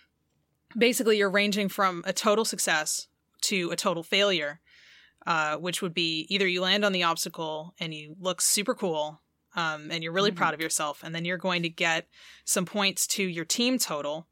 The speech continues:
Speaker 1: uh, or you fail completely, you wipe out, you are in the lava, and then I'm going to get points for my Rutledge Wood total. Um,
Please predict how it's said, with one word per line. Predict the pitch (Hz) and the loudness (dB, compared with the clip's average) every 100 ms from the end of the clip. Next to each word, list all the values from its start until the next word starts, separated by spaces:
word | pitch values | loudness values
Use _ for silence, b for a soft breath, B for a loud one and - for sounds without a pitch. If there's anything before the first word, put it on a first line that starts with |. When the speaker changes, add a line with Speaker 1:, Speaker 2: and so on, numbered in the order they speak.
| b b b b b | b b b b b
Speaker 1:
uh, | - 170 196 | 0 2 4
or | 220 214 | 4 4
you | 202 | 2
fail | 196 220 233 | 2 4 4
completely, | 226 214 202 170 160 160 | 2 -2 0 -2 0 -2
you | 165 170 | -4 -2
wipe | 175 175 170 | 0 2 2
out, | 165 151 - | 0 0 -4
you | 165 180 | -6 -2
are | 180 | 0
in | 185 | 0
the | 190 | 0
lava, | 190 165 156 143 147 - | 2 2 0 -2 -6 -10
and | 175 | -8
then | 160 165 | -4 4
I'm | 190 214 | 4 4
going | 190 175 | 2 0
to | 165 | 0
get | 156 147 - | -2 -2 -4
points | - 165 147 - - _ | -6 -6 -4 -4 -4 _
for | - 175 165 | -6 -4 -4
my | 175 175 | -2 0
Rutledge | 170 160 170 160 | 0 0 -2 -2
Wood | 165 156 | -4 -4
total. | 175 147 - - _ b b b b b b _ - | -6 -6 -8 -14 _ b b b b b b _ -2
Um, | 180 | 4